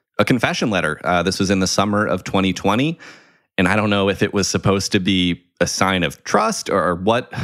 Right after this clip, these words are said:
what the goal was, but he wrote down in pretty graphic detail how he says he killed Tiana Phillips, and he signed it. I have it pulled up here, writing, "I, Harold David Hallman the third, committed this crime on my own and of my own free will."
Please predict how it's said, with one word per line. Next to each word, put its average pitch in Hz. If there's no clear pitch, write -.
what -
the 101
goal 107
was, 85
but 95
he 104
wrote 113
down 98
in 104
pretty 160
graphic 101
detail 87
how 98
he 95
says 90
he 90
killed 85
Tiana 87
Phillips, 104
and 78
he 80
signed 90
it. 90
I -
have 87
it -
pulled 90
up 82
here, 87
writing, 85
"I, 107
Harold 101
David 92
Hallman 95
the 101
third, 87
committed 98
this 107
crime 87
on 92
my 104
own 87
and 85
of 80
my 82
own 80
free 82
will." 80